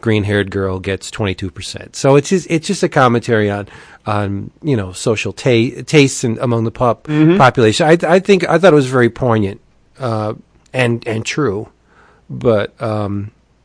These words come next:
Speaker 1: the issue, ra-, I don't b-, remember if this dupe, uh, story was published in the first issue of X. Um,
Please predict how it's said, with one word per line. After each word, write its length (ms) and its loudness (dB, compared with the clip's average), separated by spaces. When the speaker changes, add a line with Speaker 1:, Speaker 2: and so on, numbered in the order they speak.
Speaker 1:
the 160 4
issue, 300 4
ra-, 420 4
I 120 4
don't 180 2
b-, 140 -12
remember 540 2
if 120 -4
this 520 -2
dupe, 400 -2
uh, 160 -2
story 340 0
was 180 -2
published 420 -6
in 80 -6
the 80 -8
first 320 -10
issue 220 -8
of 100 -8
X. 300 -12
Um, 380 2